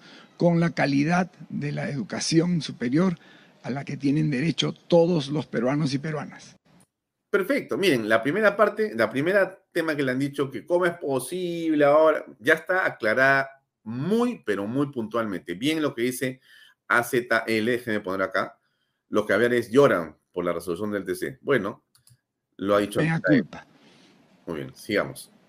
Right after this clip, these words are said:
Speaker 1: Entiendo, sé que algunas declaraciones o comentarios hechas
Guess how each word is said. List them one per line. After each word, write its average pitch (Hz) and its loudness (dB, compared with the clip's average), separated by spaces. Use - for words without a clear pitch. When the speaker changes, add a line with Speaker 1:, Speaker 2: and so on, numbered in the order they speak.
Speaker 1:
Entiendo, 170 0
sé 180 -2
que 151 -4
algunas 156 2
declaraciones 151 -2
o - -10
comentarios 190 0
hechas 160 -6